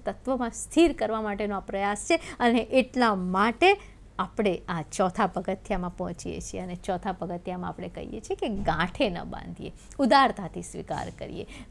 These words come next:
આપણા પૂર્વગ્રહોથી મુક્ત થઈએ, જે વસ્તુ જેમ છે એને એમ જ જોઈએ. કારણ કે દરવાજાની બંને તરફ આગળો છે. આ બાજુ પણ છે ને,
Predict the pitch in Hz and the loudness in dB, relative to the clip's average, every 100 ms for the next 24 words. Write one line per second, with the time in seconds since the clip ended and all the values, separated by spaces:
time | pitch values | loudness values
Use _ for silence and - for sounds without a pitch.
0 | - 226 226 180 - 202 269 226 185 185 | -2 2 2 0 4 4 4 4 2 0
1 | 175 196 175 180 - 180 185 185 180 180 | -2 -2 -4 -6 -8 -6 -4 -2 -2 4
2 | 330 320 214 196 - 202 170 208 233 180 | 6 8 4 -2 0 0 0 -2 -2 -4
3 | - 185 185 185 180 175 180 170 - - | -6 -8 -6 -8 -8 -8 -6 -8 -10 -12
4 | 165 160 - - - - - - - 196 | -10 -12 -14 -20 -20 -20 -20 -4 2 4
5 | 254 240 - 165 - - - - - 180 | 4 0 -6 -12 -14 -20 -20 -14 -6 -2
6 | 196 233 262 269 185 170 180 233 226 175 | 0 0 0 0 -2 -2 0 0 0 -2
7 | 170 - - 175 180 - - 202 - - | -4 -6 -8 -6 -6 -6 -10 -14 -16 -20
8 | - - 190 202 294 262 320 359 370 415 | -20 4 6 8 8 6 6 2 4 2
9 | - | 2